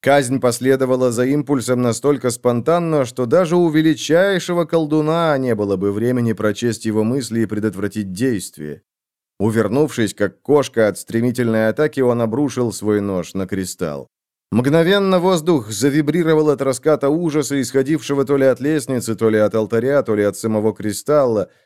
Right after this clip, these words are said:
Точно он не мог сказать. Шипение наполнило ему уши, когда золотые змеи, внезапно пробужденные к жизни, извивались и наносили удары по нему.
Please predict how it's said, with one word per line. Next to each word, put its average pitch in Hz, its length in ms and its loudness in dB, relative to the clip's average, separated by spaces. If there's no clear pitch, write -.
Точно 117 380 -2
он 113 140 0
не 120 100 -2
мог 120 240 -4
сказать. 73 480 -14
Шипение 139 600 2
наполнило 131 480 2
ему 123 360 2
уши, 123 220 -2
когда 110 280 0
золотые 110 460 0
змеи, 113 520 0
внезапно 95 580 -2
пробужденные 98 720 -2
к 92 60 -8
жизни, 113 560 -2
извивались 113 640 0
и 113 60 -2
наносили 107 500 -2
удары 95 420 -2
по 80 100 -10
нему. 87 400 -6